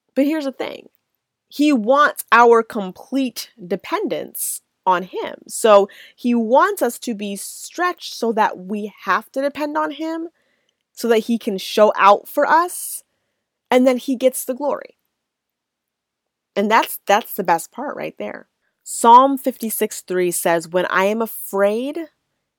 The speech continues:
I put my trust in you." I love that. I wanted to highlight a verse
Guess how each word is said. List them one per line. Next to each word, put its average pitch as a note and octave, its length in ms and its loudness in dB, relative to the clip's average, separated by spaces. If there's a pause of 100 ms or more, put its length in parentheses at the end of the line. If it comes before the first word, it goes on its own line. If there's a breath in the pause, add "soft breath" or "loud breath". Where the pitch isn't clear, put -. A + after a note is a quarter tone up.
(280)
I F3+ 60 -2
put - 240 -10
my C4+ 100 -4
trust - 640 -8
in C#3 100 -10
you." - 460 -14 (1900)
I F#3 60 -6
love F3 320 -4
that. C#3+ 300 -6 (1080 loud breath)
I G3+ 80 2
wanted A3+ 380 4
to G3 100 -2
highlight F3 680 0
a F3 100 -6
verse D#3 380 -6